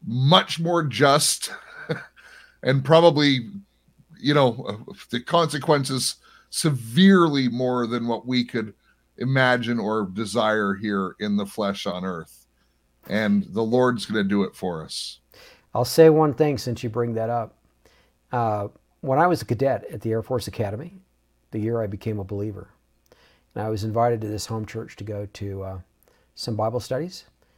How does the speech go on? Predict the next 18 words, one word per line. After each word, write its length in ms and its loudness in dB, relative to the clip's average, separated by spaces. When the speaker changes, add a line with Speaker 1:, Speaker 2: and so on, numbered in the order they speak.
Speaker 2:
And 100 -2
I 100 4
was 180 0
this 160 -6
secular 580 -6
Jewish 460 -2
young 280 -4
man 300 -4
who, 480 -6
you 80 -10
know, 100 -8
Israelite, 440 -4
a 60 -8
Cohen, 380 -4
who, 420 -6
uh, 340 -4
didn't 200 -2
care 400 0